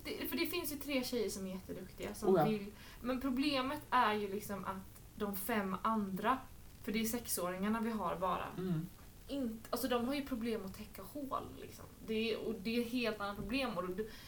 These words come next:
Speaker 1: det är så svårt då, för hur ska man göra? Ska man dela upp dem? Men då kommer vi också medvetandegöra att ni är bättre, ni är
Speaker 2: Mhm.
Speaker 1: sämre.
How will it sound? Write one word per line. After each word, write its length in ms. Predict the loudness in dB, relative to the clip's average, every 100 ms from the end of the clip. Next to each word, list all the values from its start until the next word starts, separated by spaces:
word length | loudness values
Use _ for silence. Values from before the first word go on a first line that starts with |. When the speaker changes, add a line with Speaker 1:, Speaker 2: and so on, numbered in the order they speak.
| -14 -16 -4
Speaker 1:
det 80 | 0
är 40 |
så 120 | 2
svårt 480 | 2 2 0 0 -4 -4
då, 160 | 0 0
för 140 | 0
hur 100 | 0
ska 160 | 0 -2
man 180 | -2 2
göra? 480 | 4 4 2 0 -2 -4 -10
Ska 340 | -8 0 4 4
man 180 | 4 4
dela 240 | 4 4
upp 480 | 2 -4 -8 -10 -4
dem? 400 | -2 0 -2 -4
Men 160 | -4 -2
då 80 | -2
kommer 200 | -2 2
vi 60 | 0
också 180 | 0 0
medvetandegöra 1000 | 2 2 2 -2 -4 -4 -4 0 0
att 180 | 0 -2
ni 140 | -2 -2
är 40 |
bättre, 320 | -4 -6 -6
ni 100 | -4
är 40 | -4
Speaker 2:
Mhm. 80 |
Speaker 1:
sämre. 500 | -2 2 4 4 2